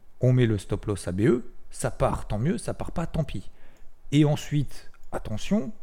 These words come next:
la deuxième chose, alors attention de manière un peu différente, mais si on repasse au-dessus des mille neuf cent quarante dollars, là on a la confirmation que cette zone tient, là on a la confirmation que le marché est en train de réagir, et donc c'est là qu'il faut renforcer la position.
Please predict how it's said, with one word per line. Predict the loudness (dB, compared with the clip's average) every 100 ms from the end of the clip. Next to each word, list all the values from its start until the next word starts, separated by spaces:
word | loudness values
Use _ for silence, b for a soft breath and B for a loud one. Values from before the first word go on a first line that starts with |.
| -8
la | -6
deuxième | -6 -4 -4
chose, | -4 -4
alors | -4 -4
attention | -2 -2 0 0
de | 0
manière | -2 -2 -2
un |
peu | -4 -4
différente, | -4 -2 -2 -4
mais | -6 -8 b b b
si | -10 -8 0 2
on | 4 2 -2 -12 -20 -14
repasse | -2 0 2 0 0 -4
au-dessus | -4 -2
des | 0
mille | -2 -2
neuf | -4
cent | -6
quarante | -6 -4 -2
dollars, | 0 0 -2 B B B B
là | -4 0 2 4
on | 4
a | 4
la | 2
confirmation | 2 0 0 0 0 -2 -4
que | -6
cette | -6 -4
zone | -4 -2
tient, | -4 -6 B B B
là | -4 0 2
on | 2
a |
la | 0
confirmation | 0 -4 -2 -2 0 -2
que | -2
le | -2
marché | -2 -4 -4
est | -4 -4
en | -6
train | -4
de | -2
réagir, | -2 -2 -4 -6
et | -10
donc | -8 -6
c'est | -6
là | -2 2 2 0 B B B
qu'il | -4
faut | -4
renforcer | -4 -4 -4 -2 0
la | 0
position. | 0 -4 -2 -6